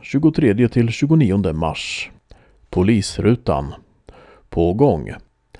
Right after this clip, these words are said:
Teknikrådgivning i Alunda. Nordens dag på Kulturhuset Storbrunn. Om författaren Vilhelm Moberg. Östhammars födelsedag och våffeldagen.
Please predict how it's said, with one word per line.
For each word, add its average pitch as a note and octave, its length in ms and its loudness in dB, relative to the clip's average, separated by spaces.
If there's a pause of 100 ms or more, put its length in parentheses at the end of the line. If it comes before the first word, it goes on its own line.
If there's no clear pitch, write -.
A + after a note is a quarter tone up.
(300)
Teknikrådgivning G2+ 1300 -2
i B2+ 80 4
Alunda. G2 600 2 (540)
Nordens G2+ 520 0
dag G2+ 540 0 (240)
på B2 140 0
Kulturhuset B2 640 2
Storbrunn. D2+ 760 -4 (680)
Om C3 360 0
författaren B2 680 0
Vilhelm B2+ 360 2
Moberg. A2+ 720 -2 (800)
Östhammars G#2 540 -2
födelsedag F#2+ 640 0
och C3 80 2
våffeldagen. B2 680 2